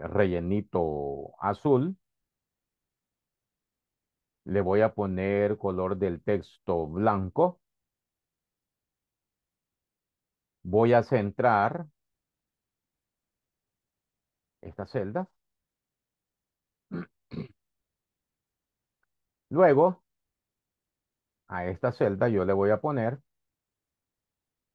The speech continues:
un color un poco más suave, por ejemplo, un verde suave. Y tal y como lo estudiamos el día miércoles,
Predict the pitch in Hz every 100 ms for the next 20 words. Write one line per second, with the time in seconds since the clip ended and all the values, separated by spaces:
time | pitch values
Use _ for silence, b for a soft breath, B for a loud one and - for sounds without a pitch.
0 | _ _ 110 101 104 92 92 92 92 -
1 | - 95 90 - 123 95 92 160 - 82
2 | 80 90 82 73 85 78 87 78 76 85
3 | 78 71 65 - _ - 101 101 165 180
4 | _ _ _ _ _ _ _ _ _ _
5 | _ _ _ _ _ _ _ _ _ _
6 | _ _ _ _ _ 233 208 131 160 175
7 | _ _ _ _ _ _ _ _ _ _
8 | _ _ _ 131 135 147 147 143 143 131
9 | 165 147 127 127 135 123 113 123 120 135
10 | 131 98 131 139 156